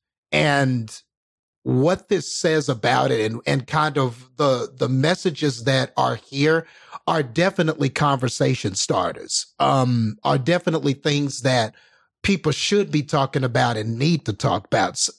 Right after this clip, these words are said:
talk about. So it's a very important movie,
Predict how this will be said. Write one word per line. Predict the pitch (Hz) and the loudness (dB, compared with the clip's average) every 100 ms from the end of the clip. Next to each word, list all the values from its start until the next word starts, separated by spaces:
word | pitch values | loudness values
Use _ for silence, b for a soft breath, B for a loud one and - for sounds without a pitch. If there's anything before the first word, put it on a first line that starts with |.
| _ - | _ -4
talk | 175 131 | -2 -2
about. | 120 - - - | -2 -2 -2 -2
So | 170 156 139 b b b - | 2 2 2 b b b -2
it's | 208 247 | 0 0
a | |
very | 185 185 185 165 160 143 135 - | 0 2 4 4 4 2 -2 -2
important | 143 - - 175 151 110 | -2 -2 0 0 0 -2
movie, | 113 104 - - | -2 -2 -6 -16